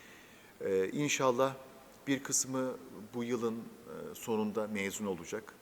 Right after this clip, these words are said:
Malatya'mızın kültürüne ve sanatına genel manada da ülkemizin, e, sanatına katkı sağlayacaklar. E, işte bir kısım arkadaşlarımız da inşallah önümüzdeki yıl mezun olacaklar.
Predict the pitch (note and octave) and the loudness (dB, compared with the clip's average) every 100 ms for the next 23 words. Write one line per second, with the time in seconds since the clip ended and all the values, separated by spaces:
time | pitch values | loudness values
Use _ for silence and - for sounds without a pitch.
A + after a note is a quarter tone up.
0 | - - G2+ G#2 G#2+ G2 F#2+ G2+ G2 G#2 | -12 -2 0 0 -2 -4 -2 -6 -8 -10
1 | - G#2 G2+ G2+ F#2+ F#2+ F2+ - G#2 C3+ | -8 -8 -4 -4 -4 -4 -8 -8 -10 -10
2 | - - - A#2+ A#2 C3 A#2 G#2 G2 F#2+ | -16 -20 0 4 4 4 2 0 0 -2
3 | F#2 F#2+ D3 A#2 - G#2+ F#2+ C#3+ F3+ - | -2 -4 -2 -4 -4 -4 -2 -4 -6 -12
4 | - - - - F#2+ F#2 - A#2 A2+ - | -20 -20 -20 -12 -8 -2 0 2 0 -2
5 | C#3+ A#2+ A2 A2+ - F#2+ F2 F2 F2+ - | -6 -6 -6 -4 -2 -2 -2 -4 -6 -6
6 | E3 G3+ - - - - - - D3+ D3 | -6 -6 -10 -20 -20 -20 -12 -6 -2 -2
7 | D3 - D3+ E3+ E3+ - D3 C3 A#2 A#2+ | -4 -6 -6 -6 -4 -2 2 2 2 0
8 | G#2+ - G#2+ G2+ G#2 - G#2 D3+ - B2+ | -2 0 -4 -2 -6 -6 -6 -6 -2 -2
9 | C#3+ C3+ C3 B2 B2 A#2+ A#2 F#2 F2+ E2 | 0 -2 -2 -2 -4 -2 -4 -2 -4 -4
10 | E2+ D#2+ - D#2+ - D3+ | -6 -8 -8 -10 -4 -4